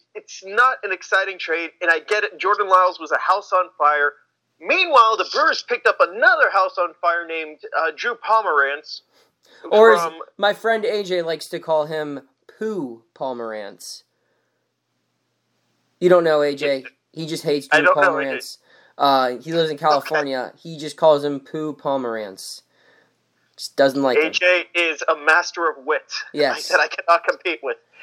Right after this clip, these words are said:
Speaker 1: says the person who just made a pee joke a minute ago.
Speaker 2: Yeah.
Speaker 1: But,
Speaker 2: <laughs>
Speaker 1: uh, but what the Brewers picked up Pomeranz also, and Pomeranz is another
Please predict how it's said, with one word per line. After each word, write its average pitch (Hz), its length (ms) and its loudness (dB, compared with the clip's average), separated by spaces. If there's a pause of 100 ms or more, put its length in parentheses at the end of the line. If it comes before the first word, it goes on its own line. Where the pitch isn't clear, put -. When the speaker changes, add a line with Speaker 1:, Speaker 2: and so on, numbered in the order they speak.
(260)
Speaker 1:
says 151 140 8
the 156 100 0
person 160 300 0
who 143 60 -12
just 143 240 -4
made 143 100 0
a 135 60 -10
pee 151 220 -10
joke 127 260 -2
a - 40 -8
minute 113 240 0
ago. 110 260 2 (120)
Speaker 2:
Yeah. 135 280 -4 (100)
Speaker 1:
But, 180 220 4 (580)
Speaker 2:
<laughs> 175 120 -12 (360)
Speaker 1:
uh, 202 300 4 (1080)
but 233 180 0
what 240 160 4 (640)
the 185 80 0
Brewers 269 500 4
picked - 280 -4
up 208 220 2
Pomeranz 208 440 2
also, 165 320 4
and 180 80 0
Pomeranz 214 460 2
is 175 100 -2
another 185 460 0